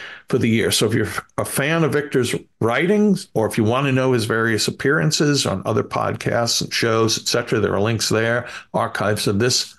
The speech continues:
podcast, go to The Blade of Perseus, victor hansen dot com. As for me, Jack Fowler, I write Civil Thoughts, a free weekly emailed newsletter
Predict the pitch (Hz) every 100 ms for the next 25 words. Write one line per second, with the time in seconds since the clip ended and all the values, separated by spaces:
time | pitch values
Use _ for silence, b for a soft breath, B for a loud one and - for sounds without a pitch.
0 | _ - 110 - 117 104 107 B B B
1 | - 147 120 95 B B B - 117 120
2 | 120 117 113 120 107 - 107 92 - 135
3 | - 104 98 95 101 101 B B B B
4 | 135 131 - - - 135 113 98 113 -
5 | 127 139 147 143 113 110 - 131 131 135
6 | 117 - - 139 165 110 104 117 - b
7 | b _ - - 160 147 175 170 135 107
8 | 113 - - 139 147 170 - 120 127 -
9 | 123 117 - 127 143 139 151 139 117 -
10 | 110 110 127 131